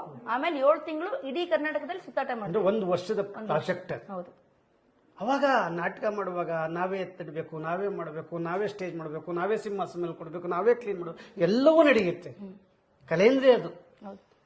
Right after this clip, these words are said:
Speaker 2: ಅವಾಗ ಎಲ್ಲಾರು, "ಸವಿತಾ, ಇದ್ ಯಾಕಾರು ಬಂದ್ಬಿಟ್ಟೆ?" ಅಂತ ಅನ್ನಿಸ್ಲಿಲ್ವಾ? ಯಾವಾಗಾರು ಅನ್ಸಿಲ್ವಾ?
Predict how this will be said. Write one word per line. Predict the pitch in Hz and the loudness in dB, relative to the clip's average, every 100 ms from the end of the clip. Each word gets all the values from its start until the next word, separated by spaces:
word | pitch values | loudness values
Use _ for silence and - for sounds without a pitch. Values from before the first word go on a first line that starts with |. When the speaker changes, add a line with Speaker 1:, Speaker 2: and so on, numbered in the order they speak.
| _ _ | _ _
Speaker 2:
ಅವಾಗ | - 220 | -8 -2
ಎಲ್ಲಾರು, | 180 254 285 311 277 240 208 | 0 2 0 0 0 -2 -2
"ಸವಿತಾ, | 190 196 190 202 226 214 - - _ _ | -2 -2 -6 -4 -4 -4 -6 -20 _ _
ಇದ್ | - - | -20 -12
ಯಾಕಾರು | 151 202 - 262 311 | -8 -8 -2 -2 -2
ಬಂದ್ಬಿಟ್ಟೆ?" | 247 220 196 175 - 175 | 0 0 0 -6 -8 -10
ಅಂತ | 165 160 165 | -8 -10 -12
ಅನ್ನಿಸ್ಲಿಲ್ವಾ? | 147 220 - 233 180 170 | -12 -12 -16 -18 -16 -14
ಯಾವಾಗಾರು | 156 143 208 208 - | -14 -16 -16 -14 -14
ಅನ್ಸಿಲ್ವಾ? | 151 160 123 110 - 175 175 | -16 -16 -18 -18 -20 -20 -20